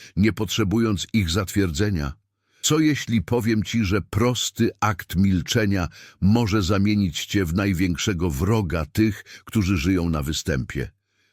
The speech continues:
Dzisiaj zrozumiesz, dlaczego cię nienawidzą za to, że istnieją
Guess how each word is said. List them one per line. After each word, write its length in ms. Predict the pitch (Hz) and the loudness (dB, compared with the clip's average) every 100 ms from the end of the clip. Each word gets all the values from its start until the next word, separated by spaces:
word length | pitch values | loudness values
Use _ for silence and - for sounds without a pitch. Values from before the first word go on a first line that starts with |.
| - | -4
Dzisiaj 460 | 76 127 127 120 | 0 0 0 0
zrozumiesz, 840 | 98 104 113 101 117 80 57 - - _ _ - | 0 0 -2 0 0 -2 -4 -8 -14 _ _ -4
dlaczego 560 | 71 90 80 117 110 | -2 -2 -2 -2 -2
cię 200 | 107 107 | -2 0
nienawidzą 800 | 98 98 95 90 80 104 85 95 | 2 2 0 -2 -2 -2 0 -2
za 280 | 80 69 98 | -2 -2 -2
to, 220 | 98 101 | -2 -4
że 180 | 87 85 | -2 -4
istnieją 880 | 76 73 - - 87 80 67 60 57 | -4 -6 -6 -2 0 0 -2 -6 -10